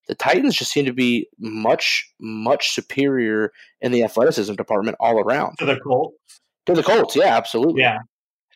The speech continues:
Speaker 2: Yeah, I mean, Jonnu Smith or Jack Doyle, who do you want? You
Speaker 1: Yeah,
Speaker 2: want
Speaker 1: exactly.
Speaker 2: Jonnu Smith?
Speaker 1: Jonnu, you're running all day, and, and Tannehill's got wheels that, that Phillip Rivers has never had in his career. And obviously, I would take Derrick Henry out of anybody in that Colts backfield. While they are
Speaker 2: Right.
Speaker 1: pros
Speaker 2: You do look
Speaker 1: different
Speaker 2: at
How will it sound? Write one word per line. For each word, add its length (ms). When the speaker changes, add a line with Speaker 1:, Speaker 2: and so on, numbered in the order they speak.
Speaker 2:
Yeah, 260
I 80
mean, 240
Jonnu 360
Smith 320
or 80
Jack 340
Doyle, 320
who 100
do 60
you 120
want? 280
You 140
Speaker 1:
Yeah, 80
Speaker 2:
want 120
Speaker 1:
exactly. 360
Speaker 2:
Jonnu 80
Smith? 100
Speaker 1:
Jonnu, 140
you're 120
running 220
all 120
day, 220
and, 120
and 140
Tannehill's 500
got 240
wheels 420
that, 180
that 140
Phillip 200
Rivers 260
has 160
never 260
had 180
in 60
his 180
career. 440
And 200
obviously, 560
I 140
would 140
take 180
Derrick 240
Henry 340
out 120
of 80
anybody 340
in 80
that 160
Colts 240
backfield. 560
While 180
they 100
are 140
Speaker 2:
Right. 260
Speaker 1:
pros 280
Speaker 2:
You 120
do 140
look 80
Speaker 1:
different 260
Speaker 2:
at 100